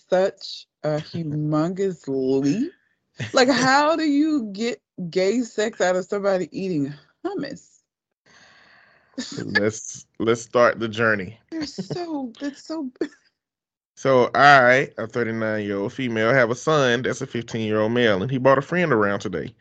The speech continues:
Speaker 2: They immediately went to their room, and I assumed they would just play some video games or whatever, so I was totally fine leaving them.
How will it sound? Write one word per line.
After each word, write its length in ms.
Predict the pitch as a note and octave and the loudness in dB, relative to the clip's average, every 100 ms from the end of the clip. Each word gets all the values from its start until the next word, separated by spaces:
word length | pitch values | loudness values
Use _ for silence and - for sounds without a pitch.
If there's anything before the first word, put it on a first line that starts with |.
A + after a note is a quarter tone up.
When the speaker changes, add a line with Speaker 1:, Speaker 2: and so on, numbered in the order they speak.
| - - - _ - | -20 -20 -20 _ 0
Speaker 2:
They 160 | B2+ | 4
immediately 460 | A#2+ C3 F#3 F#3 F3 | 4 4 4 6 6
went 180 | D#3 D3 | 4 0
to 80 | C#3 | 2
their 200 | A#2+ A#2+ | 4 4
room, 320 | C#3 D#3 D3 | 2 2 2
and 100 | A#2 | 2
I 60 | G#2+ | 2
assumed 420 | - D3 D#3 D3 | 0 -2 0 2
they 120 | A#2+ | 2
would 120 | A2+ | 2
just 200 | A2+ G#2+ | -2 -4
play 160 | - D3+ | 0 0
some 120 | C#3 | 0
video 280 | B2+ C3+ B2 | -2 2 0
games 320 | A#2+ A#2+ A#2+ | 0 -2 0
or 40 | A2 | 0
whatever, 300 | A2 C3+ C#3+ | 2 2 0
so 160 | B2 | 0
I 80 | A2 | 0
was 140 | F#2 | 0
totally 400 | - D#3 C#3+ C#3 | -2 0 2 0
fine 360 | C#3 A#2+ A#2+ A#2 | 0 2 2 2
leaving 320 | G#2 F#2+ F2+ | -2 -4 -8
them. 280 | E2+ C#2 | -8 -10